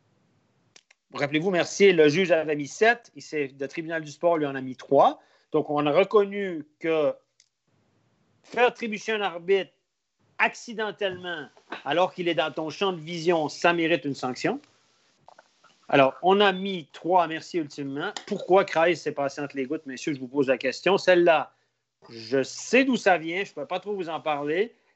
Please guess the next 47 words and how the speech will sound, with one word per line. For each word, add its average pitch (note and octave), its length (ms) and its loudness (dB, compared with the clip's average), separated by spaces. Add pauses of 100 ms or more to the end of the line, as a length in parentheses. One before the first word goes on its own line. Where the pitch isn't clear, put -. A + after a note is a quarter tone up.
mais D3+ 280 -2
je - 120 -8
peux G#3 120 4
vous A#3 140 2
dire F3+ 300 4
que D#3 160 -2
ça C#3 180 -4
fait D3 140 -4
grincer C#3 340 -4
des C#3 140 0
dents D3+ 100 0
les C#3 160 0
arbitres, C3+ 360 0
parce - 180 -4
que, D3 200 2 (160)
et, C3+ 220 -4
et D3+ 140 0
puis D#3+ 320 -4
du B2 80 -12
côté D3 240 6
de C3+ 40 2
Genève, A3 360 2
parce C#3+ 160 -4
qu'on D3 120 -4
dit, « C3+ 120 2
Attends, E3+ 260 2
deux C#3+ 180 2
poids, F3 160 2
deux D#3+ 100 -2
mesures. » A3 360 0 (640)
Pourquoi A#3+ 380 4
lui, G3+ 400 -2
il D#3+ 40 -8
se - 120 -18
passe E3+ 260 0
entre D#3+ 140 -10
les D#3+ 120 -6
gouttes, A#3 240 0
alors D#3+ 200 -2
que E3 80 -4
Mercier, F3+ 480 -4
ça D3+ 140 -2
a C3+ 40 -2
fait E3 100 -12
une D#3+ 80 -8
grosse D#3 260 -4
histoire. D#3 400 6